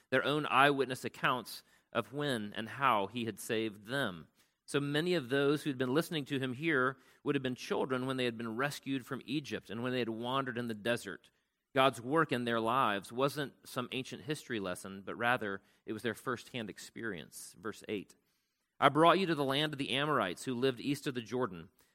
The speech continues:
They fought against you, but I gave them into your hands. I destroyed them from before you, and you took possession of their land.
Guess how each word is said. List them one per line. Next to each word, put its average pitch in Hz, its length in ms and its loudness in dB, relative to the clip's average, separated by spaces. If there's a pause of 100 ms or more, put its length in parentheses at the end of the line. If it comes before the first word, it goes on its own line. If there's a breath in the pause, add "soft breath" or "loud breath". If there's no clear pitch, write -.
They 127 120 2
fought 160 260 6
against 117 340 -2
you, 127 140 -4
but 123 120 4
I 127 60 4
gave 120 240 2
them 127 140 -2
into 127 180 -4
your 127 120 -2
hands. 123 500 -2
I 123 80 2
destroyed 151 500 -2
them 139 320 0
from 131 200 -4
before 165 420 -2
you, 101 240 -2 (280 soft breath)
and 131 100 -10
you 139 60 -8
took - 240 -6
possession 131 460 -2
of 117 100 -6
their 123 140 2
land. 117 480 -2